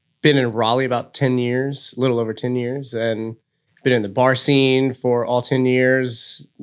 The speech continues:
um, cocktails, cocktail scene for about eight when we opened Haymaker. And, uh, definitely, you know, cocktails are my, my lane. And through the, I guess, the journey of my ten years,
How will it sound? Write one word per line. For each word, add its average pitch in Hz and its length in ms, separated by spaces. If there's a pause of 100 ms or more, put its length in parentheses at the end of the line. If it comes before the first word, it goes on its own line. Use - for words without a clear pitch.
(120)
um, 107 500 (240)
cocktails, 120 840
cocktail 117 300
scene 117 220
for 117 100
about 113 220
eight 117 260
when 117 160
we 110 100
opened 107 260
Haymaker. 120 520 (480)
And, 110 300
uh, 104 240
definitely, 120 640 (160)
you 123 80
know, 113 120
cocktails 120 460
are 120 60
my, 117 400 (100)
my 120 220
lane. 120 720 (100)
And 110 540 (520)
through 143 440
the, 127 440
I 123 80
guess, 127 400 (240)
the 135 80
journey 131 380
of 135 80
my 135 140
ten 135 260
years, 139 560